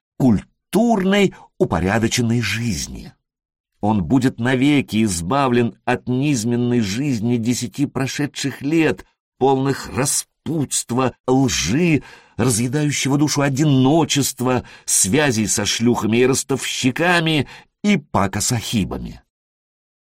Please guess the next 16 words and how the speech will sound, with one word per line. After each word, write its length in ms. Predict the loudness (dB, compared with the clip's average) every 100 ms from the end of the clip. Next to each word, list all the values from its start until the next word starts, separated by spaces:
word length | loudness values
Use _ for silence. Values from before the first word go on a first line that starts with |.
| _ _ -2
Священник 600 | -2 0 -2 -2 -2 -2
подошёл 420 | -2 0 0 -2
к 80 | -2
небольшому 540 | -2 -2 0 0 0
деревянному 760 | 0 2 2 2 0 0 -2 -2
аналою, 800 | -4 -2 -2 0 4 6 6 4 _ _
служившему 720 | -6 0 2 2 0 -2 -2
также 260 | -2 -2 -2
кафедрой, 840 | 0 0 0 -2 0 2 0 -2 _ _
снял 480 | -4 0 2 4
ленту 420 | 4 4 2 0 -4
с 100 | 0
рулона 440 | 0 2 2 2
с 140 | -4
проповедью, 840 | -4 0 2 2 0 0 2 2 0 _ _
прокашлялся 1040 | -8 -8 -6 -6 -4 0 0 2 0 0